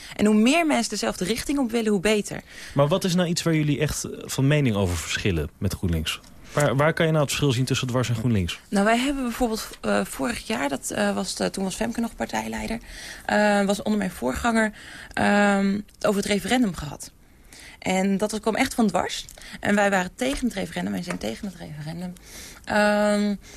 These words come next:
Speaker 1: en dat lag bij GroenLinks op dat moment nog anders. En wij hebben toen dat, eh, uit het, eh, verkiezingsprogramma weten te amenderen. Echt met drie stemmen verschil. Dus dat was ook binnen GroenLinks echt een,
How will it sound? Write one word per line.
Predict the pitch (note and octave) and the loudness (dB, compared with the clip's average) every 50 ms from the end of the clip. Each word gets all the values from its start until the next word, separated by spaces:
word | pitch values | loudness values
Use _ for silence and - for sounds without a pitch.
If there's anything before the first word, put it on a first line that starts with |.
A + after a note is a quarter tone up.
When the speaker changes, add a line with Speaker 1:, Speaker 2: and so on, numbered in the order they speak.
| - - | -14 -4
Speaker 1:
en | - G#3+ | 0 0
dat | G#3+ G#3+ G#3+ | 0 0 2
lag | G#3 G#3 G#3 G#3 - - | 2 0 0 0 -2 -4
bij | G3+ G#3 G3+ G3+ | 0 0 0 0
GroenLinks | G3 - G3 F#3 F3+ G#3+ A#3 A#3 G#3+ | 0 -4 -6 -4 -4 -4 -4 -4 -6
op | - | -8
dat | - - - | -8 -10 -10
moment | F3+ F3 F3 - - | -8 -6 -6 -6 -6
nog | - D#3+ - | -8 -10 -10
anders. | - G3+ G#3 A#3 B3+ A#3 | -8 -6 -6 -4 -4 -2
En | - G#3 | -2 0
wij | G3 F#3+ | 0 0
hebben | F3+ F#3+ F#3 F#3 | 0 0 -2 -2
toen | - F#3+ F#3 | -2 -2 -2
dat, | F3 F3+ - - - | -2 -4 -8 -10 -6
eh, | - F3 F3 E3+ | -6 -4 -4 -4
uit | - - - F3+ | -2 0 0 0
het, | F3 F3 F3 - - - | 0 -2 -4 -6 -10 -10
eh, | - - E3+ E3 | -10 -8 -8 -8
verkiezingsprogramma | D3+ - - A3 - C#4+ A#3 - - D#3+ E3 - F3 E3 E3+ E3 | -8 -8 -6 0 2 2 2 2 -2 -8 -6 -4 -4 -4 -4 -4
weten | E3 - F#3+ F#3+ - | -6 -6 -8 -6 -6
te | - | -4
amenderen. | - D#3+ D#3 D3+ D3+ D3+ D#3+ E3 F3 - A#3+ - - - - - - - - - | -2 -2 0 0 0 0 -2 -4 -4 -8 -10 -12 -16 -16 -14 -14 -14 -16 -4 -2
Echt | G#3+ A3 - - | -2 -2 2 2
met | A3 G#3 G3+ - - - - - - - - - | 2 0 0 -4 -12 -20 -20 -20 -20 -20 -14 -4
drie | - B3 C#4+ F4+ F#4 | 0 2 2 2 2
stemmen | - - G#3+ F#3 F3 | 0 0 0 0 0
verschil. | D#3+ F3+ - - - A#3 G3+ | -2 -4 -2 2 4 4 4
Dus | F3 F3 | 4 2
dat | G3+ G3 | 0 2
was | G3 G#3+ G3+ | 2 2 2
ook | G#3+ F#3+ | 0 0
binnen | - A#3 A#3 A3 | 2 2 2 2
GroenLinks | G3+ - - G#3+ G#3+ A#3 C4 B3+ A3+ G#3 - | 2 2 2 2 4 6 6 4 4 2 0
echt | - - - - - | -2 -2 -2 0 2
een, | - G#3+ G3+ F#3+ | 2 2 2 0